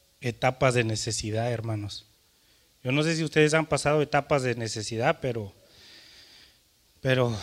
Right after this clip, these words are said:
si les contara mi testimonio, yo creo que no termino y, y, y, y solamente me dieron nada más diez minutos. <laughs>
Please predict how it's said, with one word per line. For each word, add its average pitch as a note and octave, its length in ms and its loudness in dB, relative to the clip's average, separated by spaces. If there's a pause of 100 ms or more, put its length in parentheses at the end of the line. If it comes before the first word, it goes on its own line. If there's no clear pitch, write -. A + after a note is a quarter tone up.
(140)
si - 200 -2
les B2+ 160 -4
contara C#3+ 420 4
mi D#3 160 2
testimonio, D3 760 4
yo E3 120 6
creo D#3+ 140 0
que D#3+ 100 0
no D#3 160 4
termino D3+ 500 2
y, C3+ 40 6
y, A#2 540 -4 (160)
y, A2 480 -10
y A2 40 -8
solamente C3+ 580 2
me B2 140 2
dieron C3 300 0
nada C3 100 0
más C3+ 380 -2 (540)
diez C3 260 2
minutos. C3+ 640 -2 (1500)
<laughs> D#3 100 0